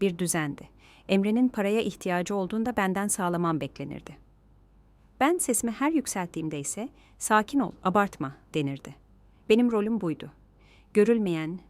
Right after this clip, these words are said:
duyulmayan ve her zaman bedeli ödeyen. Annemin beni bayram yemeğinden men eden mesajı da durup dururken gelmedi. Yıllardır inşa ettikleri tabutun son çivisiydi. İlk çatlak aile mesaj grubunda göründü. Güya bayram yemeği katılımcı listesiydi.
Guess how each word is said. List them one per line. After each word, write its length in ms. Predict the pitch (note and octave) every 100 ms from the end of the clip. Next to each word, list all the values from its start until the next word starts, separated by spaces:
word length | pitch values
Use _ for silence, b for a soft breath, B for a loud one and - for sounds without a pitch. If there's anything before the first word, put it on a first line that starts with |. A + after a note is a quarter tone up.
| -
duyulmayan 640 | G3 G3+ F#3 D#3+ D#3+ F3
ve 60 | E3+
her 240 | G#3 A#3+
zaman 380 | A3+ G#3 G3 G3+
bedeli 280 | E3+ E3 D#3
ödeyen. 340 | D#3 C#3+ C3+ - _ _ _ - B B B
Annemin 520 | A3+ A#3+ F3+ D3+ G#3+ - G3+
beni 200 | G3+ G3+
bayram 360 | F#3+ G3 C4
yemeğinden 480 | B3 F#3 F3 E3+ F3
men 180 | F3+ G#3+
eden 240 | E3 D#3
mesajı 420 | D#3 E3+ F3 G3
da 120 | F3 D#3+
durup 220 | F3 -
dururken 440 | F#3 G3 F#3 F3+
gelmedi. 500 | F3 D#3 C3+ - - - - _ _ b b b b
Yıllardır 420 | G#3+ A#3+ C4+ C4+ A#3+
inşa 320 | F#3 A3+ G#3+
ettikleri 420 | G3+ - - F3
tabutun 440 | - E3 D#3+ G#3+
son 280 | A3 - A3
çivisiydi. 680 | G#3 G3 D#3 - C#3+ C#3+ D3+ - _ _ - b b b
İlk 200 | D4 D4+
çatlak 560 | - D#3+ - - - -
aile 300 | - G3 G#3+
mesaj 380 | A#3+ A3 A3+ A3
grubunda 420 | - D3+ D3+ C#3+
göründü. 460 | C#3 C#3 C#3 D3 D#3 - b b -
Güya 320 | A3 A3 A3
bayram 320 | G3 G#3+ A3+
yemeği 280 | F#3+ E3+ F3
katılımcı 440 | F3+ F3+ E3+ D#3+
listesiydi. 680 | C#3 - C3 C3+ C#3 C#3+